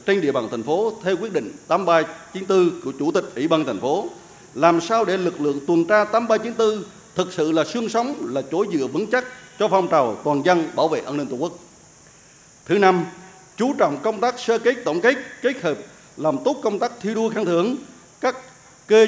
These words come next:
chế khuyến khích, động viên nhân dân, lực lượng nòng cốt bảo vệ an ninh trật tự ở cơ sở tích cực tham gia phong trào toàn dân bảo vệ an ninh Tổ quốc. Về phía nhân dân, tôi mong muốn mỗi người dân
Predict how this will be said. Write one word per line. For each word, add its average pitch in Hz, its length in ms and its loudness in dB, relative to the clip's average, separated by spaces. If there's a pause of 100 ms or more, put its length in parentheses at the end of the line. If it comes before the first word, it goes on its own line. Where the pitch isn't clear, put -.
chế 214 180 4 (120)
khuyến 254 160 -4
khích, 285 320 -6
động 120 160 -4
viên 208 180 2
nhân 214 140 2
dân, 208 360 2
lực 143 240 -4
lượng 143 200 0
nòng 143 220 0
cốt 233 220 0
bảo 151 140 0
vệ 131 260 -2
an 185 180 0
ninh 196 220 -4
trật - 140 -10
tự 143 300 -4 (460)
ở - 120 2
cơ 196 180 2
sở 139 240 -2
tích 254 220 -8
cực - 220 -2
tham 165 140 0
gia 160 240 4 (120)
phong 175 140 -2
trào 131 260 0
toàn 123 300 -6
dân 147 260 -2
bảo 120 140 -2
vệ 135 240 -4
an 139 120 -6
ninh 131 120 -4
Tổ 110 100 -8
quốc. 160 180 -4 (1300)
Về 127 240 -2
phía 180 100 4
nhân 180 180 2
dân, 165 200 2 (600)
tôi 180 200 2
mong 180 240 2
muốn 214 240 0
mỗi 156 160 2
người 143 140 2
dân 151 160 2